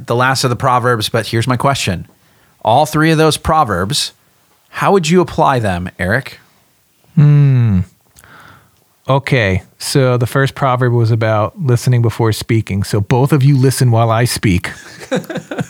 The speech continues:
Speaker 2: And the second <laughs> proverb was about a crushed spirit. So both of you listen while I speak, that I have a crushed spirit, that we are getting hurried out of our podcast studio for the Faith at Work podcast, who want to come in and record theirs.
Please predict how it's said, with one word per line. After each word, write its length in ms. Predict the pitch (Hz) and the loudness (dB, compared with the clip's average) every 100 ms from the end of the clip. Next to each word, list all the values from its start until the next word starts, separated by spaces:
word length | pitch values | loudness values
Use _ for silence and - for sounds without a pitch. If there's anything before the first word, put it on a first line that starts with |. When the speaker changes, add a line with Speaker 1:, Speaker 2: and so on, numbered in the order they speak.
| - - - - - _ - | -8 -10 -10 -20 -20 _ -6
Speaker 2:
And 220 | 151 156 | 0 2
the 60 | 135 | 2
second 500 | - 175 160 143 165 | 2 2 2 2 2
<laughs> 20 | |
proverb 680 | 113 170 151 156 160 180 151 | 2 0 -2 0 0 2 2
was 220 | 160 151 | 2 2
about 340 | 139 139 143 | 2 2 2
a 60 | 131 | 0
crushed 400 | - 151 156 - | 0 0 0 -2
spirit. 420 | - 143 123 - - - - - - | 0 0 0 -2 -10 -18 -16 -18 -10
So 160 | - 147 | -2 2
both 240 | 135 175 | 4 2
of 80 | 185 | 2
you 100 | 202 | 2
listen 240 | 180 170 | 4 4
while 160 | 165 151 | 4 4
I 100 | 143 | 2
speak, 300 | 135 135 123 | 0 0 2
that 100 | 127 | 2
I 80 | 135 | 2
have 140 | 143 | 0
a 60 | 120 | 0
crushed 340 | - 160 147 | 0 0 0
spirit, 380 | - 151 139 85 | 0 2 2 2
that 100 | 127 | 2
we 120 | 143 | 4
are 80 | 139 | 4
getting 380 | 127 127 120 117 - _ - | 2 2 2 0 -4 _ -6
hurried 400 | 165 170 175 180 | 0 2 2 2
out 240 | 151 160 | 2 2
of 100 | 143 | 2
our 320 | 135 147 147 | 2 4 2
podcast 540 | 143 156 147 131 139 131 | 2 0 0 0 0 0
studio 500 | - 143 123 123 123 | 2 2 2 2 2
for 120 | 135 | 2
the 100 | 123 | 0
Faith 260 | 147 156 | 0 0
at 80 | 147 | 2
Work 220 | 131 135 | 2 0
podcast, 580 | - 127 117 131 117 120 | 0 0 0 0 0 0
who 80 | 127 | 2
want 160 | 123 147 | 2 2
to 60 | |
come 200 | - 151 | 2 2
in 120 | 151 | 4
and 100 | 156 | 4
record 400 | 156 151 156 165 | 2 2 2 2
theirs. 460 | 156 135 120 117 - | 2 2 2 0 -2